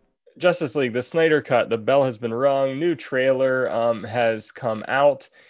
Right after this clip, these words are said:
and, um, this is gonna be landing on H B O Max on March eighteenth. It looks like instead of it being, um, like, the four-part series that they were thinking about,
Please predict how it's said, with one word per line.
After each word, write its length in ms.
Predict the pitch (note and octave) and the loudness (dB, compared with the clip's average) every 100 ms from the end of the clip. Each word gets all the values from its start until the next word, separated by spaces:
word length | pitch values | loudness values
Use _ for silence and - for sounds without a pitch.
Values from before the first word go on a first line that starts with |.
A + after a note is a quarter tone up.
| _ _ | _ _
and, 520 | B2+ B2+ A#2+ A#2+ A2 A#2+ | -2 0 0 -2 -6 -4
um, 500 | A#2 A#2 A2 G#2 E2 | 0 0 -2 -6 -8
this 300 | C#3+ E3+ - - | -8 -8 -10 -8
is 160 | B2+ | -4
gonna 160 | B2 B2+ | -4 -2
be 100 | B2 | -2
landing 420 | A#2 B2 B2 A#2 | 0 2 2 0
on 220 | G2 A2+ | 0 0
H 260 | G#2 B2+ - | 0 -4 -4
B 100 | A#2+ | -2
O 80 | G#2+ | -2
Max 400 | A2 A#2+ B2+ - | 0 -2 -2 -4
on 140 | A2 | -6
March 320 | A2 A#2 A#2+ | -2 0 0
eighteenth. 520 | G#2 A#2 A2 A#2+ C3 C3+ | -4 -8 -8 -8 -6 -6
It 60 | |
looks 240 | A2+ F3+ - | -4 -4 -2
like 180 | G3+ D3+ | -2 -2
instead 360 | A#2+ - C#3 | -6 2 2
of 80 | C#3 | 2
it 160 | C3 A2+ | -4 -4
being, 420 | C3+ C3 B2+ A#2+ | -4 -4 -2 -2
um, 400 | A2 G#2 G#2 F#2 _ - - _ _ | -2 -2 -6 -14 _ -20 -20 _ _
like, 120 | A#2 | -8
the 80 | A2+ | -6
four-part 680 | - D3 D3 D3 - C3+ C3 | -6 0 2 2 2 2 0
series 460 | - C3 C3+ C#3+ A#2+ | -4 -2 -2 -2 -4
that 100 | A#2 | -4
they 100 | B2 | -2
were 120 | A2+ | -2
thinking 340 | G#2+ C#3 D3 | -4 -4 -4
about, 360 | C#3+ C#3+ C#3+ C#3+ | -2 2 4 2